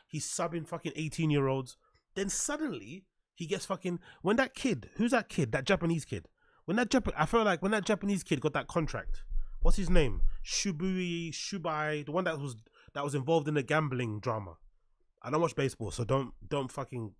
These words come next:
kill me here. If it, is it Shohei? Shoni? Something like that? That's it, yeah. Shohei Ohtani.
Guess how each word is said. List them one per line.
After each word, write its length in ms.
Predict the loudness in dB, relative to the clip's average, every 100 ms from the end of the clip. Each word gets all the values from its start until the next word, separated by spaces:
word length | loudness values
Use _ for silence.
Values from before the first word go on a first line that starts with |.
| _
kill 200 | -8 -6
me 140 | -6 -8
here. 180 | -14 -20 _ _ _ -20 -20 -20 -12
If 80 | -10
it, 120 | -10
is 140 | -8 -8
it 80 | -6
Shohei? 560 | -2 -2 -2 -4 -10
Shoni? 560 | -12 -6 -4 -2 -6 -6
Something 240 | -6 -6
like 80 | -6
that? 200 | -8 -10 _ _ -18 -18 _ -20 _ _ -20 _ _ _ -20 -20 -20 _ _ _ _ _
That's 220 | -6 -4
it, 60 | -2
yeah. 140 | -4
Shohei 600 | -4 -6 -4 -2 -2 -4
Ohtani. 560 | -6 -6 -4 -4 -6